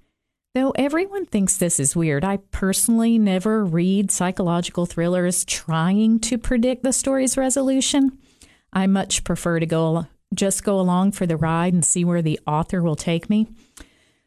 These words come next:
But while reading this book, I did form some theories along the way, but I kept revising them and revising them again, and I can truly say I did not see the book's finale coming.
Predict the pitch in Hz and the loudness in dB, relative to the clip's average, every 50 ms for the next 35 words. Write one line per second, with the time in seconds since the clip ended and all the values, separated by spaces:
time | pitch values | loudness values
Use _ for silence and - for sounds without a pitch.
0 | _ _ _ _ _ 233 240 - - 226 226 220 214 220 220 240 233 220 214 214 | _ _ _ _ _ -2 -2 0 0 2 0 2 2 2 2 4 4 4 4 4
1 | 226 285 359 - - - - 170 160 156 180 - - - 202 202 - 202 220 226 | 4 4 2 0 -2 -2 -2 0 0 0 0 0 -2 -2 -4 -2 0 2 2 2
2 | 220 208 226 240 262 285 302 302 294 - - - 247 240 240 240 240 226 - 240 | 2 2 2 2 2 2 2 0 0 -2 -2 0 2 4 4 4 2 2 2 0
3 | 233 233 233 - 180 160 156 160 165 160 156 - 170 160 170 165 160 156 165 170 | 0 0 0 0 0 0 2 2 2 2 0 0 0 0 2 2 2 2 2 2
4 | 180 202 214 180 156 135 104 160 - - - 208 185 202 190 196 196 - - 226 | 2 2 2 0 0 0 -2 -4 -6 -4 -4 -2 0 0 -2 -2 -4 -4 -4 -4
5 | - - - - - 208 226 226 220 190 185 185 196 196 185 202 196 196 196 196 | -4 -6 -8 -4 0 0 0 0 0 0 0 2 0 0 2 2 2 2 2 2
6 | 196 202 208 202 196 185 196 202 196 165 165 160 165 170 185 180 175 165 170 175 | 2 2 2 2 2 2 2 0 0 0 0 0 0 2 2 2 2 2 2 2
7 | 180 170 - 185 208 220 214 175 160 165 180 202 - - 202 190 - - 240 240 | 0 0 0 0 2 2 2 2 2 2 0 -2 -2 -2 -2 -2 0 0 -2 0
8 | 254 285 262 240 - - 269 262 202 170 165 165 160 - 165 160 160 170 170 175 | 2 0 0 0 0 0 0 2 2 0 0 -2 0 0 0 2 2 2 2 2
9 | 190 208 - - - - - 185 175 185 180 180 156 160 156 - - - - - | 0 0 0 0 0 0 2 0 0 2 0 0 0 -2 -2 -2 -4 -4 -2 0
10 | 165 160 156 151 151 147 151 156 - - 190 180 165 143 123 143 147 | 0 0 2 0 0 0 0 -2 -2 -2 0 0 2 2 2 0 -2